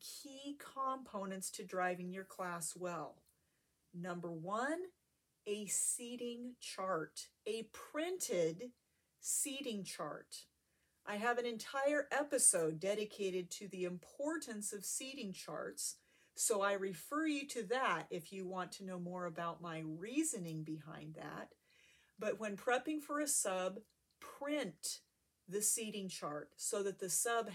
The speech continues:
has it mobile. They aren't glued to the computer screen to take roll or to recognize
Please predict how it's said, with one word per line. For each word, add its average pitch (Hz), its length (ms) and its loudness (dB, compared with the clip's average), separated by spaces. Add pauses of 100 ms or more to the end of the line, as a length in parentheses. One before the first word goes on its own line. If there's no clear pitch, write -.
(160)
has 240 300 2
it 339 320 -4 (420)
mobile. 190 1040 4 (340)
They 208 200 2
aren't 240 420 2
glued 269 480 4
to 262 140 -8
the 247 100 2
computer 269 580 -4
screen 208 440 -2
to 202 140 -10
take 196 360 -8
roll 190 540 2 (400)
or 214 160 2
to 214 200 -4
recognize 208 920 0